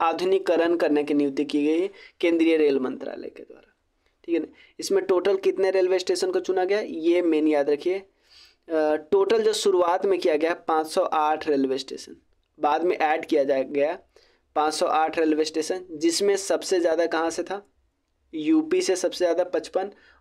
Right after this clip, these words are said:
और बिहार से उन्नीस, उनचास थर्ड नंबर पे। उसका याद करनी,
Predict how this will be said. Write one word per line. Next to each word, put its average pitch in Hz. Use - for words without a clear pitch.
और 147
बिहार 143
से 147
उन्नीस, 135
उनचास 151
थर्ड -
नंबर 139
पे। -
उसका 160
याद 135
करनी, 131